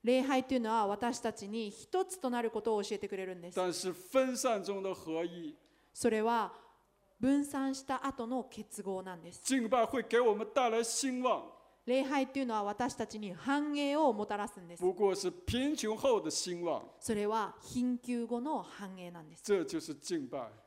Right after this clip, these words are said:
Speaker 1: これこそが礼拝なんです。
Speaker 2: 只有在耶路撒冷，在圣殿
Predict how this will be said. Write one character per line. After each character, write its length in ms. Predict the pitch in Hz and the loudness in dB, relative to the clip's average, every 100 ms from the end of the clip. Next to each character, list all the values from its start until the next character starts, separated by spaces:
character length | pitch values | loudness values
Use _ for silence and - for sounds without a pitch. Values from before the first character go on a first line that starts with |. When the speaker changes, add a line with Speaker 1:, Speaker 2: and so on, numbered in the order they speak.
| _ | _
Speaker 1:
こ 160 | - 233 | -8 -6
れ 100 | 233 | -4
こ 140 | 240 | -2
そ 180 | 233 214 | -2 -2
が 300 | 202 269 196 - - | 0 -2 -4 -10 -14
礼 180 | 208 196 | -8 -8
拝 240 | 185 196 180 | -8 -12 -12
な 140 | 170 | -14
ん 60 | 156 | -12
で 100 | 170 | -2
す。 20 | |
Speaker 2:
只 100 | 220 | 4
有 140 | 233 | 4
在 200 | 220 226 | 6 4
耶 220 | 208 254 | 4 4
路 140 | 247 220 | 2 2
撒 320 | - 233 240 | 2 2 4
冷， 180 | 202 175 | 4 2
在 160 | 226 | 0
圣 320 | 214 - 233 202 | 0 -2 -4 -2
殿 260 | 233 208 | 0 0